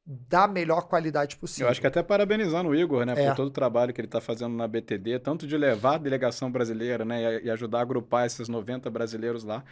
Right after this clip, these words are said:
Speaker 2: quanto o próprio trabalho do C B T D que tá vindo aí, né, que é
Speaker 1: É, exatamente.
Speaker 2: grande expectativa aí pra esse ano, né?
Speaker 1: Mas é isso, Nilson.
Speaker 2: É isso.
Speaker 1: Então,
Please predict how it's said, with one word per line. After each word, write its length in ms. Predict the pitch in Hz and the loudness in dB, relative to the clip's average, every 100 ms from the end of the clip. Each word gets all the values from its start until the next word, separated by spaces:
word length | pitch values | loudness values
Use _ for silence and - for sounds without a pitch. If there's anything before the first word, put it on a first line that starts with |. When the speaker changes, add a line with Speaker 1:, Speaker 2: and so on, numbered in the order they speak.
| - - | -20 -18
Speaker 2:
quanto 220 | - 160 156 | -10 -10 -8
o 40 | |
próprio 280 | 135 139 - | -2 -2 0
trabalho 320 | 135 117 117 | -2 0 -2
do 80 | 117 | -2
C 100 | 117 | -6
B 140 | 117 | -6
T 120 | 117 | -6
D 140 | 101 110 | -6 -6
que 80 | - | -4
tá 100 | 110 | -6
vindo 280 | 117 120 | -4 -4
aí, 180 | 104 95 | -4 -4
né, 160 | 98 95 | -6 -10
que 140 | - | -8
é 20 | |
Speaker 1:
É, 220 | 123 107 95 - _ | -6 -6 -10 -20 _
exatamente. 480 | 113 107 143 135 98 | -10 -6 -6 -6 -4
Speaker 2:
grande 260 | 117 139 | 0 2
expectativa 800 | 143 - 135 135 123 - 131 120 | 0 0 0 2 2 2 0 2
aí 100 | 117 | 0
pra 160 | 117 120 | 0 -2
esse 220 | 120 120 | -2 -4
ano, 240 | 107 98 | -6 -6
né? 140 | 101 107 _ _ _ _ | -10 -12 _ _ _ _
Speaker 1:
Mas 240 | 175 226 294 | 2 2 2
é 80 | |
isso, 320 | 277 240 - 170 | 4 2 2 2
Nilson. 360 | 175 139 127 | 4 4 0
Speaker 2:
É 40 | 139 | -2
isso. 360 | 139 - - - | -4 -8 -12 -14
Speaker 1:
Então, 580 | 127 - 175 220 240 220 | -12 6 8 10 8 4